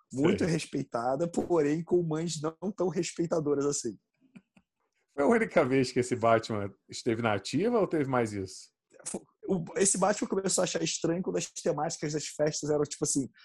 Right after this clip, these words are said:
Speaker 1: "Vai ser Rei Leão", e tinha o Batman. "Vai, <laughs> é Cinderela", e tinha o Batman.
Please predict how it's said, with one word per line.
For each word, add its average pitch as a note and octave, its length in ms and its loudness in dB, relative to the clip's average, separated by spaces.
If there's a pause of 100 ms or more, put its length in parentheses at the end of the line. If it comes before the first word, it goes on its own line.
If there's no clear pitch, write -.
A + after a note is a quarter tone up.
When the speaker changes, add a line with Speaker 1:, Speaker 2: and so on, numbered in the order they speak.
(200)
Speaker 1:
"Vai F#3 160 6
ser - 180 6
Rei G3+ 240 2
Leão", A3 540 0
e A2+ 40 -12
tinha - 220 -10
o - 20 -6
Batman. B2 460 -2 (840)
"Vai, C#3 540 2
<laughs> - 1800 -4
é F3+ 100 8
Cinderela", A3+ 960 4
e C3+ 80 0
tinha D3+ 340 -2
o D#3 40 4
Batman. B2+ 640 2